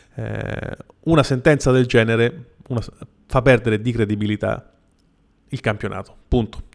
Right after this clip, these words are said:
Questo è il fatto oggettivo. Poi il fatto soggettivo, l'anima del tifoso va bene così,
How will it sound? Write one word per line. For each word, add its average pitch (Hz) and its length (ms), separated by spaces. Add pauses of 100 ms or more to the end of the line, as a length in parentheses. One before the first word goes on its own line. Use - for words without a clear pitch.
Questo 151 340
è - 80
il 135 100
fatto 135 320
oggettivo. 117 520 (100)
Poi 117 200
il 117 60
fatto 135 300
soggettivo, 117 680 (400)
l'anima 156 360
del 139 160
tifoso 151 800
va 127 120
bene 131 200
così, 123 320